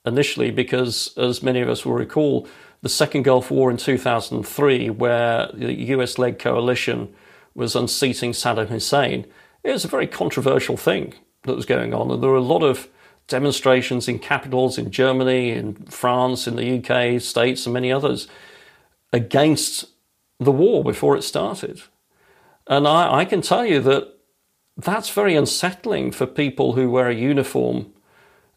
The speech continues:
who are expected to put their lives on the line, to put themselves in harm's way. And I needed to, I needed to pull people together in a clear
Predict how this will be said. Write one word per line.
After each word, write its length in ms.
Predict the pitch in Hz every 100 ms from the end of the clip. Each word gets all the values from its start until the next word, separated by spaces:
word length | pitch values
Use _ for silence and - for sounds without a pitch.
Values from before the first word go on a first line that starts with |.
| _
who 380 | 113 135 127 123
are 280 | 110 120 120
expected 520 | 120 - 143 - 123
to 60 | -
put 200 | 143 131
their 120 | 120
lives 340 | 117 151 143
on 100 | 123
the 80 | 117
line, 380 | 107 107 104 98 - _ -
to 100 | -
put 140 | 147
themselves 420 | 127 110 123 113
in 100 | 117
harm's 360 | 107 117 113 -
way. 400 | 143 143 117 - - - - -
And 160 | 139 165
I 200 | 175 226
needed 400 | 208 190 160 151
to, 460 | - 160 147 135 - - - - - - - - _ _ - - - - -
I 120 | 143
needed 360 | 208 226 165 156
to 400 | - 160 147 131 - - _
pull 280 | - 220 202
people 380 | 202 190 - 147
together 600 | 127 143 156 143 110 - - _
in 120 | - 127
a 40 |
clear 680 | 127 - 156 165 208 214